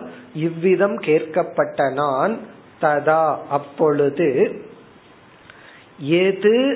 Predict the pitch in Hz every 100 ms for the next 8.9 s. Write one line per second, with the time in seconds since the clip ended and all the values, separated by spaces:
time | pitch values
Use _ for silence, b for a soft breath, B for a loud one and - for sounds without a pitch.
0 | - - 156 160 180 202 247 254 - 139
1 | 151 160 170 165 165 - 165 160 127 -
2 | - - - - B B B B B B
3 | - - - - - - - - 160 202
4 | 226 226 226 175 165 180 190 190 208 254
5 | - - 143 170 202 202 202 202 196 -
6 | - 180 165 165 165 165 160 170 175 226
7 | 277 - 160 143 185 185 185 185 185 190
8 | 226 - 151 160 147 143 135 127 147